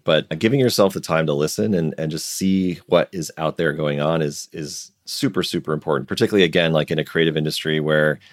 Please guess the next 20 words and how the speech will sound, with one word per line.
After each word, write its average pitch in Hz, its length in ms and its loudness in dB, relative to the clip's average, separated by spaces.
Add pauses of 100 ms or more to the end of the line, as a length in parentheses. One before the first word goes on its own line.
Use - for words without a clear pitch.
(340)
credibility 90 520 4
is 82 120 2
important, 80 460 0
relationship 78 520 -2
building 71 260 -2
is 71 120 -8
important. 71 540 -10
And 80 140 -6
so 80 100 0
I'd 82 120 2
say 87 120 2
that's 78 240 0
definitely 73 380 -2
one 73 160 -4
thing. 69 320 -10 (600)
The 113 160 6
other 190 120 8
thing 160 160 6
I'd 98 160 4
say 87 480 4